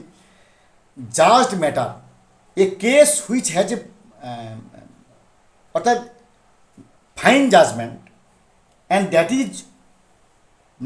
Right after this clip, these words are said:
no longer subject to appeal and the legal doctrine mean to bar relitigation।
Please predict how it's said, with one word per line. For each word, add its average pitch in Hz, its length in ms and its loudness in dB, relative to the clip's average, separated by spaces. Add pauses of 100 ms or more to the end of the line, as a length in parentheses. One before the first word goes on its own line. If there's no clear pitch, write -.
(140)
no 202 80 2 (100)
longer 269 320 0 (140)
subject 170 420 -4
to 240 60 -8 (160)
appeal 160 260 -6 (640)
and 180 160 0
the 202 100 -4 (320)
legal 233 280 -2 (340)
doctrine 180 480 -2 (160)
mean 220 180 -2 (280)
to - 60 -16 (160)
bar 185 220 4 (880)
relitigation। 190 720 2